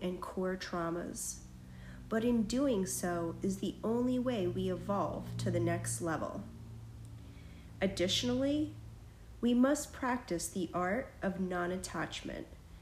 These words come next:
to any preferences in our emotional range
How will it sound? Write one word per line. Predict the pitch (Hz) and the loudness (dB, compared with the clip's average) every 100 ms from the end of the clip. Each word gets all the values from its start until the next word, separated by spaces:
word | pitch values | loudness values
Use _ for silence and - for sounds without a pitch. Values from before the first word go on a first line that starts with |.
| - - | -14 -6
to | - - | -4 -2
any | 220 247 254 | 2 2 2
preferences | - 226 - 185 185 185 180 190 | 2 0 0 -2 -2 -2 -2 0
in | 185 | 0
our | 175 180 | 0 0
emotional | 175 175 180 - 190 185 185 | -2 -2 -2 -2 -2 -2 -4
range | 185 - - - - - | -6 -6 -6 -6 -8 -8